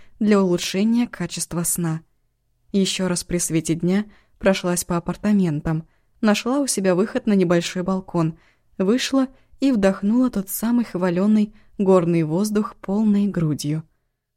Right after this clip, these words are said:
"Хорошо". Внизу простирается горная долина с красивыми острыми пиками.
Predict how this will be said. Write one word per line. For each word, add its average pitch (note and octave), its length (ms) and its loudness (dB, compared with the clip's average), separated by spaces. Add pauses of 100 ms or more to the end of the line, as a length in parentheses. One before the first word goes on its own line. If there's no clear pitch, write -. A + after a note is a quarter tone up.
(200)
"Хорошо". F3 1040 -6 (560)
Внизу F#3+ 580 2 (260)
простирается F#3 640 0
горная F3+ 440 2
долина F#3+ 520 0 (180)
с - 80 -14
красивыми A3+ 800 0
острыми F#3 500 -2
пиками. D#3+ 580 -4